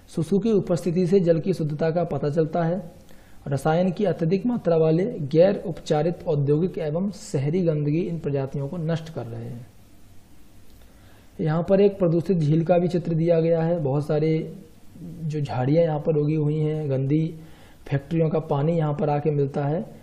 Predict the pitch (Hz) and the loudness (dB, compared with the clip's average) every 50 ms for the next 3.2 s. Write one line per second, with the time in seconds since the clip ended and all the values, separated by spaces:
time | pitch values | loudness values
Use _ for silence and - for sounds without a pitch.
0 | - - - - 143 123 143 170 165 - 190 196 190 190 190 240 185 156 143 156 | -20 -14 -8 -6 -6 -4 -4 -4 -2 0 0 0 0 -2 -4 -6 -6 -4 0 2
1 | 151 151 147 147 143 147 - 143 135 147 160 160 165 165 170 165 165 170 151 151 | 4 6 6 4 4 2 0 -2 0 0 0 0 0 0 -2 -2 -2 0 0 0
2 | 151 147 180 175 - - 151 147 147 147 147 151 120 117 117 113 - - 120 113 | -2 -2 -4 -6 -4 -4 -2 -2 -2 -2 -2 -2 -2 -2 -4 -6 -6 -6 -6 -6
3 | 110 113 110 | -6 -6 -8